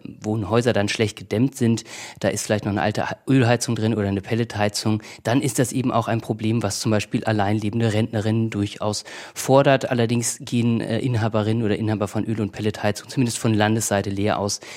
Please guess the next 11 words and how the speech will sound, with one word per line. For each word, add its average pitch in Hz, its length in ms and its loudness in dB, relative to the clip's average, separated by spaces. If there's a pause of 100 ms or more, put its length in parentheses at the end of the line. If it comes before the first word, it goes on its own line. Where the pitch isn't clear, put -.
anders - 300 0
als 113 140 -2
die 110 80 -6
C 117 140 -6
D 117 160 2
U 127 120 0
das 107 220 0
hier 101 180 -2
unge-, 104 220 0
äh, 104 460 -4
etwa 95 380 -6